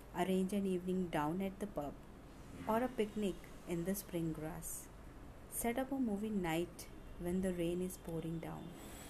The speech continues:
Take a walk or run in the early morning to get your energy levels for the day and wake up.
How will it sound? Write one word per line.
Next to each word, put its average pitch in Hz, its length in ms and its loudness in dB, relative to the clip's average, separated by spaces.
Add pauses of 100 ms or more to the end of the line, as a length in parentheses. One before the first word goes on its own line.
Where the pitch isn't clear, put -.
(480)
Take 240 180 8
a 196 60 10
walk 180 300 4 (420)
or 190 140 6
run 175 360 4 (300)
in 180 160 2
the 185 60 4
early 180 260 4
morning 175 460 2 (500)
to 240 80 2
get 233 320 6
your 262 180 4
energy 175 480 2
levels 156 500 0 (360)
for 185 160 4
the 208 140 4
day 151 240 0 (440)
and 160 220 4
wake 151 240 -2
up. 180 140 -6